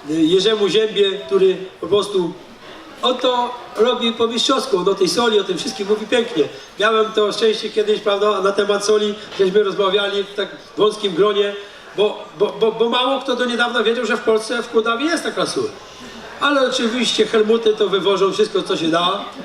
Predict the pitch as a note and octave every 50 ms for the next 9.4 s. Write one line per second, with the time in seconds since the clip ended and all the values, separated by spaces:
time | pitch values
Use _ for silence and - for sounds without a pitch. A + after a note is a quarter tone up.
0 | - - - - - - - - G3 A3 A3 A3 A3+ G#3+ G#3 G#3 F#3+ G#3+ A3 G#3+
1 | G#3 G3+ G#3+ G#3 G3+ G#3 - - G#3 F#3+ G3 G#3+ A3 G#3+ G#3+ G#3+ G#3 - - -
2 | - - - - - - - D#4 D#4+ D#4 C#4+ C4+ A3 G3 E3+ D#3 C#3+ - - -
3 | - - - - - - - - G#3 G3+ A3+ A3+ C4 C4 C4 B3 B3 - A#3 G3
4 | - - G#3 - - G#3+ G#3 G#3 G3 F3+ G3 F#3+ F#3+ - - G3 E3+ F#3 G3+ G3
5 | F#3+ F#3 F3+ F3+ F3 F3+ F3+ F3+ F3+ F#3+ G3 G3 F#3 F#3+ G3 F#3 D#3 F3 F3+ E3+
6 | - F#3 F#3 F3+ - - - - E3+ E3+ F#3+ G3 - A3 G#3 G#3 G3+ G3 A3+ G#3
7 | - - - G#3+ A3 A3 A3 - - - A3+ A3+ - G3 G3+ - G#3 G#3 G#3 G#3
8 | - - - - G#3+ G#3 - G#3 F#3+ - F#3+ F3+ G3 G3 F#3 - F#3+ - - F#3
9 | E3+ - - F#3 F#3 F3+ G3 G#3+